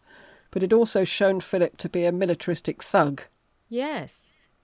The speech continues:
Speaker 1: And, and was he, or did he bring those mercenaries for his own protection because he didn't trust his father-in-law, who had repeatedly shown himself <laughs> not to be particularly trustworthy?
Speaker 2: Yes.
Speaker 1: If Ferdinand was backtracking on all he'd said about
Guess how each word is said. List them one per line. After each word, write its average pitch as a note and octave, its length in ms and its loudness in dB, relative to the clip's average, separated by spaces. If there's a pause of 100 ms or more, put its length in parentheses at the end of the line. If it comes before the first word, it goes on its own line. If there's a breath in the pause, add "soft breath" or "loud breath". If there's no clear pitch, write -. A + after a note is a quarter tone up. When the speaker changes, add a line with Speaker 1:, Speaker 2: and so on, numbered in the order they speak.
(100)
Speaker 1:
And, A#3+ 160 4
and C4 280 2
was D#4+ 300 2
he, D3 180 2
or D#3+ 140 0
did G#3 160 2
he G#3+ 80 0
bring G3+ 220 0
those F#3+ 200 0
mercenaries F#3 480 -2
for - 120 -6
his F3+ 100 0
own F3+ 160 -2
protection - 500 0
because D#3+ 220 -4
he F3 80 -2
didn't F3+ 220 -4
trust - 320 -6
his F#3+ 200 -8
father-in-law, C#3+ 720 -2 (960)
who E3+ 180 2
had E3 220 -4
repeatedly F#3 500 4
shown E3+ 240 4
himself G3+ 420 2
<laughs> - 0 -
not - 220 6
to - 80 -12
be A3 120 4
particularly - 480 -2
trustworthy? D#3 760 0 (120)
Speaker 2:
Yes. F3+ 560 -6 (1900 soft breath)
Speaker 1:
If A#3+ 100 0
Ferdinand E4 340 4
was A#3 100 2
backtracking A#3 580 2
on F#3+ 80 0
all G3+ 140 0
he'd F#3+ 160 -2
said F#3+ 160 0
about F3+ 260 -2